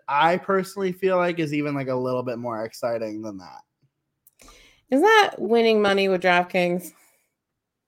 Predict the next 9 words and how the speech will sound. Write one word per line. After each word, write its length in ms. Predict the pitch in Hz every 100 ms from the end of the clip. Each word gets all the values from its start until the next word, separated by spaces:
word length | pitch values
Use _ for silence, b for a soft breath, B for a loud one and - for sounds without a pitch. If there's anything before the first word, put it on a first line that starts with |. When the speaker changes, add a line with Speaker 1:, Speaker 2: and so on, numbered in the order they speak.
| -
Speaker 1:
Yeah, 220 | 277 208
it's 220 | 214 214
getting 400 | 196 240 262 226
rich 340 | 151 170 208
as 200 | 175 233
hell 680 | 226 220 165 135 131 139 - - -
by 340 | 147 151 147
winning 560 | 143 135 143 151 165 180
money 440 | 170 156 147 139